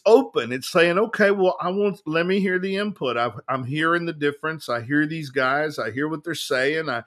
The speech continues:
I hear, um, you know, where they're coming from. That I hear the language. I see the anointing, you know, they carry. I, I hear the revelation, like they're talking about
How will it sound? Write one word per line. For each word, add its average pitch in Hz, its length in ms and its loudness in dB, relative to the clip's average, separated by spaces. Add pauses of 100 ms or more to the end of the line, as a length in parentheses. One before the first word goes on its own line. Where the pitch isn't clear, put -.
(360)
I 120 220 -2
hear, 160 500 2
um, 143 320 0
you 135 140 -4
know, 139 60 -2
where 143 180 2
they're 156 120 -2
coming 147 380 -4
from. 147 480 -2
That 127 180 -2
I 127 120 -2
hear 165 180 -2
the 160 100 -4
language. 151 600 -2
I 135 60 -4
see 170 260 -8
the 160 140 -6
anointing, 151 680 -2 (320)
you 139 140 2
know, 147 100 4
they 151 160 4
carry. 160 580 2
I, 117 220 0
I 113 160 -2
hear 156 180 -2
the 160 80 -2
revelation, 151 760 2
like 131 160 -4
they're 127 100 -2
talking 160 380 -2
about 139 220 2